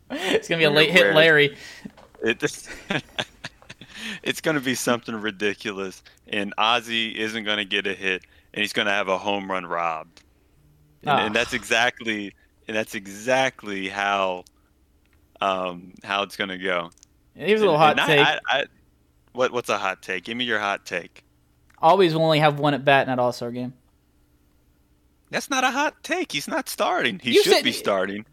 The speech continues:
Speaker 1: No,
Speaker 2: He's not
Speaker 1: you, no, but,
Speaker 2: starting.
Speaker 1: but you're saying, like, he's gonna have, like, two at bats. You're over here saying, like, oh, he's gonna have a hit, two hits, or a hit and a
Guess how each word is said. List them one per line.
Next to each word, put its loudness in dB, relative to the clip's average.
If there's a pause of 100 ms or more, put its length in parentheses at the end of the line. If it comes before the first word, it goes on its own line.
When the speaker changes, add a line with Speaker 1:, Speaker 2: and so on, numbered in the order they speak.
(140)
Speaker 1:
No, 6
Speaker 2:
He's 8
not 2
Speaker 1:
you, -6
no, 6
but, 4
Speaker 2:
starting. 4
Speaker 1:
but 4
you're 0
saying, 4
like, 4
he's 2
gonna 6
have, 4
like, 2
two 2
at 4
bats. 4
You're 0
over -2
here -2
saying, 0
like, -2
oh, 4
he's 2
gonna -2
have 4
a 6
hit, 4 (240)
two 2
hits, 2
or -2
a -6
hit 0
and -4
a -2